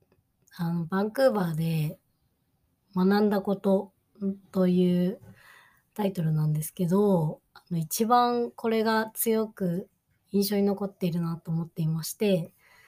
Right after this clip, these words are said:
それはチームワークという言葉の考え方についてです。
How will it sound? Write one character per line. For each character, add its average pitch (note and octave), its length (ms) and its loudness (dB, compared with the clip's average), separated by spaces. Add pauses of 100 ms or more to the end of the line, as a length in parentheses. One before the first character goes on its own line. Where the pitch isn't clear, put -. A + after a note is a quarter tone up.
(120)
そ - 160 -4
れ G3 80 0
は G#3+ 200 0
チ - 220 0
ー A#3 100 6
ム B3 100 2
ワ C#4 160 6
ー B3 60 -2
ク D#3 400 -6 (160)
と - 100 -6
い F#3+ 40 0
う F#3 80 -2
言 G3 200 -4
葉 G3 60 0
の G3 100 0
考 G3 300 0
え G3+ 80 -2
方 G3+ 200 -4
に E3+ 120 0
つ - 140 -6
い D#3 100 -4
て D3+ 140 -4
で C#3+ 180 -2
す。 - 220 -6